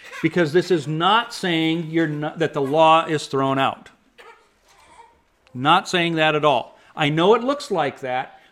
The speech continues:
but we have to take the whole context, as you're going to see. So what we're gonna do is we're gonna jump ahead here on the bottom to chapter five, just to show you the context. If you have your Bibles open,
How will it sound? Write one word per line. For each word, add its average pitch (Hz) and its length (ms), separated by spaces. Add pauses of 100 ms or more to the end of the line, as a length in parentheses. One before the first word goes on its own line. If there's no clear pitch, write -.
but 151 80
we 147 140
have 151 240
to 147 80
take 160 240
the 160 80
whole 156 220
context, 156 680
as 117 100
you're 131 80
going 127 300
to 123 100
see. 147 320 (2000)
So 185 460
what 175 160
we're 202 120
gonna 262 200
do 185 640
is 160 120
we're 185 100
gonna 175 120
jump 185 320
ahead 196 380
here 175 160
on 160 80
the 147 80
bottom 175 420
to 151 100
chapter 175 380
five, 139 680
just 190 240
to 160 80
show 185 180
you 170 160
the 143 80
context. 151 560
If 139 80
you 139 80
have 151 140
your 143 80
Bibles 147 360
open, 165 420